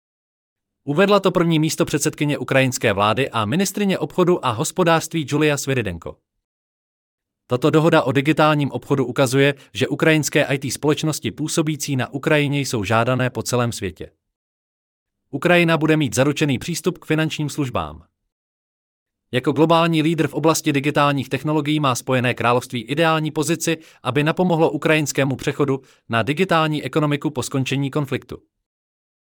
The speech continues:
Přičemž více než dvě třetiny našich služeb vyvezených na Ukrajinu jsou již digitálně dodány. Britsko-ukrajinská D T A má také ustanovení pro spolupráci na digitální identitě,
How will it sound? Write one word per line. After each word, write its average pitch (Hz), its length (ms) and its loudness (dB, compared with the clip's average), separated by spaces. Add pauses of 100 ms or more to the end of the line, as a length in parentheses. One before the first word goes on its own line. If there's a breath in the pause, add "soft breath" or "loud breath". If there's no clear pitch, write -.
(360)
Přičemž 143 420 -2
více 165 240 0
než 127 160 2
dvě 127 160 2
třetiny 147 380 0
našich 127 260 -4
služeb 117 320 -2
vyvezených 120 480 0
na 92 160 -6
Ukrajinu 165 420 2
jsou 151 240 0
již 113 160 -4
digitálně 156 580 0
dodány. 123 440 -4 (1200)
Britsko-ukrajinská 156 960 2
D 156 160 4
T 156 180 2
A 151 140 4
má 139 180 2
také 127 280 -2
ustanovení 135 540 -2
pro 107 140 -4
spolupráci 135 600 0
na 117 120 0
digitální 156 560 -2
identitě, 165 540 -2